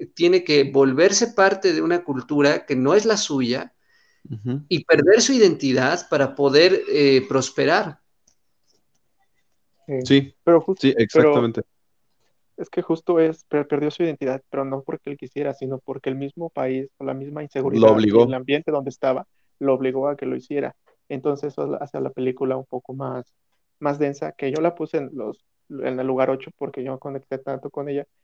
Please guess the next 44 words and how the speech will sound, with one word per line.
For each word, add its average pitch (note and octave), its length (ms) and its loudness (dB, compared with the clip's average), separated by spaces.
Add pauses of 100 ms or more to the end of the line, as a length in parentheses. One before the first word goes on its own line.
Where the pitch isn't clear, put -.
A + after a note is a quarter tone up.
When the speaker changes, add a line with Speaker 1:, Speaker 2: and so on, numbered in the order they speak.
(240)
Speaker 3:
pero C3+ 160 0
justamente D3 480 -8
el C3+ 60 -6
mensaje C3 400 -8
y - 20 -6
lo B2+ 120 -6
que - 100 -18
tú - 160 -14
dices, C#3 340 -10 (540)
combinado C3 460 -4
con C3+ 140 -12
que C3 100 -8
el C3 160 -10
mismo C#3+ 280 -8
país C3+ 440 -2
y D3 80 -14
la C3 260 -8
misma C3+ 300 -14
situación C3+ 480 -10
con B2+ 160 -10
la B2+ 80 -6
que C3+ 100 -10
él C3+ 80 -10
nació C3+ 320 -8
lo B2+ 100 -2
obligó, B2+ 360 -4 (340)
es C#3+ 180 -6
muy C#3 120 -4
buena. B2 200 0 (340)
A D3 60 -6
mí C#3+ 80 -2
me - 20 -4
gustó C#3 220 -8
mucho B2+ 240 -12
también. A#2+ 200 -20 (920)
Speaker 2:
Sí, C#3+ 200 6
sí, C#3 80 2
sí. C3+ 260 0 (800)
Esa B2+ 180 4
la A#2+ 120 8
pueden B2 220 6
encontrar G#2 340 2
en A2 100 -2
Netflix. B2+ 540 -4